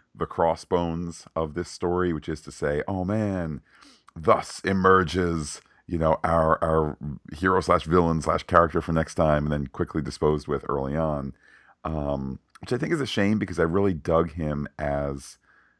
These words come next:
I dug his story arc in season one as really dependable good cop, and then starting to get pulled down with the, the, I don't know, drug use, power augmentation, whatever you wanna call it, throw in the Kilgrave factor there.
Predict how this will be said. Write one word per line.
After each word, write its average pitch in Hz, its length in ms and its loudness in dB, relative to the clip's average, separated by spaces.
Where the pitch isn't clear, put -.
I 92 60 4
dug 98 320 4
his 95 200 -2
story 87 380 0
arc 76 240 2
in 78 80 -4
season 71 420 -6
one 73 460 0
as 69 320 -6
really 78 220 -2
dependable 71 480 -4
good 69 260 -4
cop, 69 500 -4
and 71 220 -10
then 67 440 -6
starting 80 260 -2
to 76 80 -2
get - 40 -10
pulled 76 280 -2
down 73 360 -4
with 65 320 -6
the, - 360 -8
the, 67 260 -4
I 76 60 -10
don't 64 80 -10
know, 69 180 -12
drug 87 260 0
use, 80 400 0
power 82 420 4
augmentation, 76 680 -2
whatever 65 220 0
you 62 60 -6
wanna 52 120 -8
call 98 320 2
it, 92 160 0
throw 76 200 -2
in 67 60 -4
the 64 60 -6
Kilgrave 80 540 0
factor 71 380 -4
there. 67 400 -4